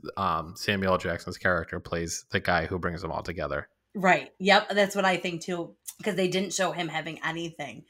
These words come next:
Speaker 2: In the next, 'cause they just show Claire for a minute, and then they kinda go back to Milo's character, who I think is named, like, Peter or something.
Speaker 1: His name's
Speaker 2: Um,
Speaker 1: Peter, yep.
Speaker 2: yeah. So I, here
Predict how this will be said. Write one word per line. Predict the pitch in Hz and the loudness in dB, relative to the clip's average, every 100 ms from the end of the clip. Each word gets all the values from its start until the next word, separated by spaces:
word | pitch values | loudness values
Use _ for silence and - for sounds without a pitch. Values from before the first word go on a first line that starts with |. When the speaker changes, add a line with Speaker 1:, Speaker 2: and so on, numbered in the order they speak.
| _ - | _ -4
Speaker 2:
In | 240 | 0
the | 233 | 0
next, | 214 220 359 - - - - 220 | 2 2 2 -4 -16 -14 -12 -10
'cause | 220 | -6
they | 247 | -4
just | 233 339 | -4 -4
show | 415 403 | -4 -4
Claire | - 262 | -2 -2
for | 233 208 | -2 -4
a | |
minute, | 180 165 139 | -4 -6 -8
and | 139 | -8
then | 175 | -8
they | 196 | -6
kinda | 190 202 | -4 -6
go | 190 | -4
back | 185 160 151 - | -2 -2 -4 -10
to | 165 | -8
Milo's | 160 151 143 139 147 | -4 -4 -6 -12 -12
character, | 139 147 151 | -10 -10 -10
who | 151 | -12
I | |
think | 147 151 | -12 -16
is | 147 147 | -16 -18
named, | 131 - | -20 -20
like, | _ | _
Peter | _ 117 117 - | _ -20 -20 -18
or | 110 | -20
something. | - 151 139 143 | -20 -20 -20 0
Speaker 1:
His | 120 107 | 2 2
name's | 95 - | 0 0
Speaker 2:
Um, | 104 | 0
Speaker 1:
Peter, | 92 80 | 0 -2
yep. | 98 - _ _ | -2 -4 _ _
Speaker 2:
yeah. | 220 208 160 127 - - | 0 2 2 -2 -14 -14
So | - 285 269 247 - - | -4 0 0 -2 -8 2
I, | 247 | 4
here | 220 - 415 | 4 0 -2